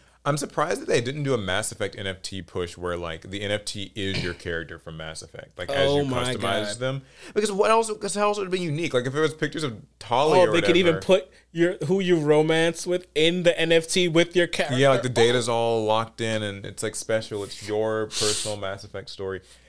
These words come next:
Speaker 1: Didn't the Mass Effect one, two, and three, I know there was, like, Andromeda or something that's
Speaker 2: <laughs>
Speaker 1: maybe a separate thing, but, like, in one, two, and three, do you carry over, like, your
Speaker 2: Yeah.
Speaker 1: character through
Speaker 2: Yeah, you,
Speaker 1: those?
Speaker 2: you carry your data over.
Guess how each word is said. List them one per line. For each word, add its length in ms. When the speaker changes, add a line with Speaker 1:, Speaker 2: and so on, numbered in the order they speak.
Speaker 1:
Didn't 320
the 100
Mass 260
Effect 280
one, 560
two, 240
and 180
three, 400
I 60
know 100
there 80
was, 60
like, 100
Andromeda 540
or 120
something 260
that's 400
Speaker 2:
<laughs> 40
Speaker 1:
maybe 200
a 40
separate 380
thing, 160
but, 100
like, 200
in 140
one, 180
two, 140
and 120
three, 280
do 180
you 160
carry 480
over, 340
like, 220
your 240
Speaker 2:
Yeah. 200
Speaker 1:
character 600
through 140
Speaker 2:
Yeah, 120
you, 60
Speaker 1:
those? 220
Speaker 2:
you 80
carry 220
your 60
data 240
over. 220